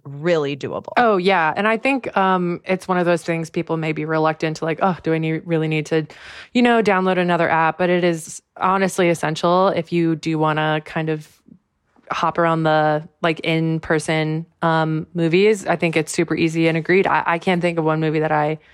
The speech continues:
Speaker 2: didn't get into if I was using the app system. It is really helpful.
Speaker 1: Yeah, 'cause they hold a ton of tickets for, like, press and this and that. And so you, you don't realize that when it says it's sold out, there's still probably, like, at least a quarter of the theater available.
Speaker 2: Yeah.
Speaker 1: And so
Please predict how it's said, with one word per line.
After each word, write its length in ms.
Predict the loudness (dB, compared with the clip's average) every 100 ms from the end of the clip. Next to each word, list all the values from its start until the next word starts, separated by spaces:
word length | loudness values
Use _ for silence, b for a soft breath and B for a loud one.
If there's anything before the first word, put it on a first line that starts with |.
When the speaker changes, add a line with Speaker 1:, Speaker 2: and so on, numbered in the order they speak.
| b b -2
Speaker 2:
didn't 480 | 0 2 0 -4 -2
get 140 | 0
into 520 | 0 -2 -2 0 -2 -4
if 100 | -4
I 80 | 0
was 140 | 0 -2
using 240 | -4 -2
the 120 | -2
app 200 | -4 -6
system. 480 | -8 -10 -10 -10 -10 -2
It 80 | 0
is 160 | 0
really 160 | -2 -2
helpful. 400 | -4 -8 -10 -10 _ -6
Speaker 1:
Yeah, 140 | -4
'cause 180 | -2 -2
they 140 | -2
hold 340 | -2 0 0 0
a 60 |
ton 240 | -4 -6 -6
of 80 |
tickets 420 | -6 -6 -6 -8 -8
for, 160 | -6
like, 240 | -6 -8 -6
press 440 | -2 -2 -4 -6
and 160 | -4 0
this 280 | 0 0
and 180 | -8 -4
that. 220 | -2 -2
And 100 | -4
so 140 | -6 -4
you, 260 | -2 -4 -6 B B B
you 120 | 2
don't 160 | 2
realize 380 | 2 0 0 0
that 100 | -2
when 100 | -2
it 140 | -4 -2
says 240 | -4 -4
it's 160 | -6 -4
sold 240 | -2 0
out, 360 | 0 0 0 _ _
there's 220 | -2 -2
still 240 | -2 -2 -4
probably, 480 | -2 -4 -2 -4 -4
like, 180 | -4
at 120 | -4 -4
least 260 | -6 -6
a 60 | -8
quarter 320 | -6 -6 -4
of 100 | -2
the 80 | -4
theater 380 | -6 -6 -4 -4
available. 420 | -4 -4 -2 2
Speaker 2:
Yeah. 400 | 4 4 2 -2 B B -8
Speaker 1:
And 220 | -4 -4
so 480 | -2 0 2 0 -2